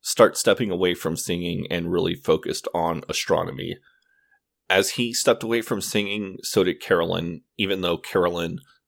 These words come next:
loved singing and really missed singing. In the seventeen seventies, William started to build his own telescopes, and Carolyn was his constant servant,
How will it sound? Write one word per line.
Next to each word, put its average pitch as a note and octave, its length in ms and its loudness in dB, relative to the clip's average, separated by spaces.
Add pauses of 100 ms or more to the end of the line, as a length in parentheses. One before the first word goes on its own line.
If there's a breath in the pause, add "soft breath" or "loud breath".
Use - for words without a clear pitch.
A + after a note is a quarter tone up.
(180)
loved F2+ 420 2
singing E2+ 580 -2
and F2 500 -6 (760)
really F#2+ 300 0
missed - 600 -6
singing. - 520 -6 (200)
In G#2+ 140 4
the G2 240 2
seventeen C3+ 580 0
seventies, G#2+ 480 0
William G2 260 0
started F#2 340 0
to - 80 -8
build F#2 320 2
his F2 220 -2
own F2 260 -4
telescopes, - 800 -2 (260)
and F#2+ 180 -2
Carolyn G#2 400 0
was F2+ 200 -4
his - 100 -6
constant F2 520 -4
servant, F2+ 520 -2